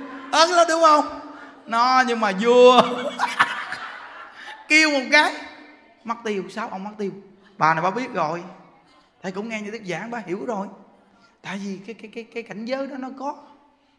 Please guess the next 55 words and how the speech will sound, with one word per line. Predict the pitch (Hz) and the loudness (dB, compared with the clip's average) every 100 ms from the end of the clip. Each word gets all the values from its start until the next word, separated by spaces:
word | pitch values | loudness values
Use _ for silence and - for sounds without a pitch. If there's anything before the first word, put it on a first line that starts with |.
| - | -12
Nó | 196 | -10
nên | 208 185 | -8 -10
từ | 180 165 | -10 -10
nơi | 170 | -12
đó | 196 196 | -12 -12
bà, | 160 151 196 | -10 -10 -12
trời, | 180 156 | -14 -16
bà | 185 | -12
lặn, | 175 147 | -10 -10
lặn, | 180 156 | -12 -14
lặn, | 160 165 | -14 -14
lặn, | 143 156 | -14 -12
bà | |
đi | 180 180 | -10 -10
kiếm | 208 | -10
chỗ | 196 208 | -10 -8
khác | 226 | -6
bà | 208 | -6
tiểu. | 190 170 - - - - - - - - | -4 -4 -6 -10 -18 -18 -16 -16 -16 -12
Sợ | - 156 190 | -8 -6 -4
quá. | 233 269 277 277 - - - - _ - | 0 2 2 0 -8 -20 -20 -20 _ -6
Quý | 202 | -4
vị | 160 | -4
biết | 156 208 214 | -6 -10 -10
á, | 214 - _ _ | -14 -18 _ _
cái | 214 | -12
nhà | 196 151 | -8 -6
ngoại | 139 131 | -6 -8
cảm | 151 143 120 190 | -8 -10 -12 -14
người | 180 | -16
ta | 151 | -14
coi | 180 180 | -14 -12
á, | 185 180 _ _ _ _ _ _ _ _ _ | -14 -18 _ _ _ _ _ _ _ _ _
mà | 143 | -8
có | 143 208 | -6 -6
cái | 214 214 | -6 -8
ông | 175 180 | -10 -10
đó | |
mà | 156 | -12
người | 147 143 | -12 -12
ta, | 143 165 | -12 -12
người | 143 143 139 | -14 -14 -10
ta, | 165 | -8
người | 147 143 | -8 -14
ta | |
đi | 165 170 | -12 -14
tìm | 147 131 | -14 -16
xác, | - 202 | -14 -14
người | 185 | -14
ta | 151 | -16
thấy | 175 196 | -16 -16
cái | 208 | -12
ông | 165 | -14
đó | |
đó. | 175 | -14